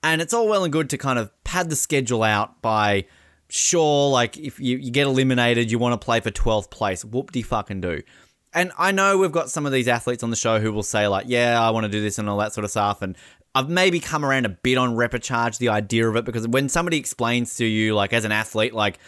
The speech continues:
"You can be eliminated in five minutes and, like, you've worked four years and you're out in five minutes,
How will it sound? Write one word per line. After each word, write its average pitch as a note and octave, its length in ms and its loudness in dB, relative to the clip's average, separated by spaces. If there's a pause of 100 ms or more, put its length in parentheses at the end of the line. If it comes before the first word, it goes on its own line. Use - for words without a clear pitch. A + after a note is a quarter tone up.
(120)
"You C#3 100 -2
can C#3 100 -2
be C#3 80 2
eliminated A2+ 540 0
in G2+ 80 -4
five G#2 380 0
minutes G2+ 260 -2
and, G2 80 -6
like, G2 200 -6 (140)
you've G#2+ 200 -10
worked A#2 180 -2
four C3+ 300 0
years A2 240 2
and G2 100 -4
you're G2+ 100 0
out A2 120 0
in G#2 60 -12
five G2 340 0
minutes, F#2+ 360 -6